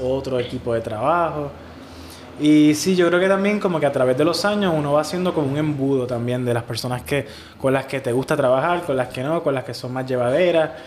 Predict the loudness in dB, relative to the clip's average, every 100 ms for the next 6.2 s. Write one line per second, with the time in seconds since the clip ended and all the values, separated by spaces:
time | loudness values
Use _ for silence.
0 | -18 -20 -20 -10 -4 0 2 4 4 4
1 | 0 0 0 0 0 0 -2 0 2 2
2 | 2 0 0 -6 -18 -20 -20 -20 -14 -6
3 | 0 2 2 0 -2 -2 -2 -4 -4 -6
4 | -4 -2 -2 -2 -2 -2 -4 -6 -6 -6
5 | -6 -4 -2 0 2 2 -2 -4 -6 -6
6 | -8 -8